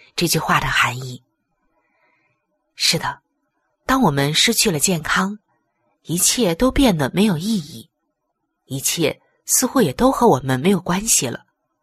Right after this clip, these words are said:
除了身体能够得医治以外，似乎其他的东西都变得不再有价值了。而在今天，首先我们将走进“健康无价宝”专栏的分享，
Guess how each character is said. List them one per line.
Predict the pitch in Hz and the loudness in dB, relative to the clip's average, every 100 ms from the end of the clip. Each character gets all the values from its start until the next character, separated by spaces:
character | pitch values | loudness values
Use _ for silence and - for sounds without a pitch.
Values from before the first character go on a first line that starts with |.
| _ _ _ _ _ _ _ | _ _ _ _ _ _ _
除 | - 180 | -2 0
了 | 196 170 165 _ - | 2 2 -2 _ -4
身 | - 285 294 | 0 0 0
体 | - - 127 - _ _ | -4 -4 -8 -12 _ _
能 | 170 | -2
够 | 185 190 | 0 2
得 | 165 | 2
医 | 175 214 | 2 0
治 | - 233 | 0 0
以 | 147 | -2
外， | - 165 254 - _ _ _ _ _ _ - | -2 -2 -2 -4 _ _ _ _ _ _ -4
似 | - | 0
乎 | 277 277 | 0 -2
其 | - 220 | -2 -2
他 | - 247 | -4 -4
的 | |
东 | 196 226 254 | -2 -4 0
西 | - - - _ _ - | -2 -2 -10 _ _ -6
都 | 233 | -4
变 | - 277 170 139 | 2 2 2 0
得 | 127 - _ - | -4 -4 _ -10
不 | 151 | -4
再 | 196 | -2
有 | 151 | -2
价 | - 190 160 | -4 -2 -2
值 | - - | -4 -8
了。 | - - _ _ _ _ _ _ _ _ _ _ _ _ _ _ _ - | -10 -16 _ _ _ _ _ _ _ _ _ _ _ _ _ _ _ -8
而 | 143 | -4
在 | 165 | -2
今 | 165 208 | -2 -2
天， | - 226 233 _ _ _ _ - | 0 -2 -2 _ _ _ _ -8
首 | - 151 | 0 0
先 | - 240 | 2 2
我 | 240 | 2
们 | 135 | 2
将 | 147 214 | 0 0
走 | 226 160 | 2 -2
进 | - 160 143 - _ _ | 0 -2 -4 -8 _ _
“健 | - 254 180 | 0 0 0
康 | - 208 202 190 | 0 0 0 -2
无 | 147 | -4
价 | 156 190 160 | 0 0 0
宝” | - | -2
专 | - 165 156 | -2 -2 0
栏 | 123 | -2
的 | 131 | -4
分 | - 165 | -6 -4
享， | 165 139 | -2 -4